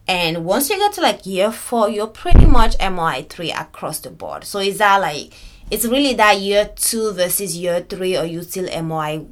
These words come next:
two or M O I three? So, the, you know, what that does, what is, uh, added in those,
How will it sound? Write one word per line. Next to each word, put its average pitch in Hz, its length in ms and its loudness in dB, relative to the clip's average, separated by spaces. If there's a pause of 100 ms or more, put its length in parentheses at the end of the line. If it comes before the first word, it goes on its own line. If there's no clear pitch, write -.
(400)
two 190 180 -6
or 165 160 -4
M 143 180 -10
O 143 40 -12
I - 200 -14
three? - 340 -20 (540)
So, 185 440 2
the, 226 100 -6
you 208 160 -6
know, 151 280 -6 (1000)
what 226 420 4
that 208 320 0
does, 208 580 0 (300)
what 202 280 2
is, 214 240 -2 (380)
uh, 170 280 -4 (120)
added 202 520 0
in 175 400 -10
those, 180 500 -6